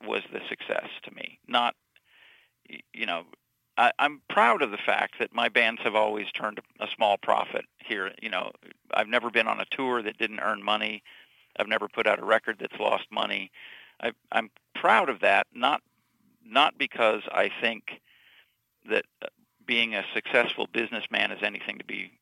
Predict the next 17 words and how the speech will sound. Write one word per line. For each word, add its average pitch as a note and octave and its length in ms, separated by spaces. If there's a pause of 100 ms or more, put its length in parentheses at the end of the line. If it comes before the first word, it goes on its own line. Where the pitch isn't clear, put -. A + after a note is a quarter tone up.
(100)
proud A2 300
of G2+ 160
by G2 140
itself, A2+ 600 (840)
but - 200
because C3 380
those C#3 220
are - 80
indications C#3 800
that A#2+ 100
I A2 60
wasn't A2+ 400
wrong G#2 460 (340)
about G2+ 420 (840)
whether G#2+ 380
or G2+ 80
not F2+ 340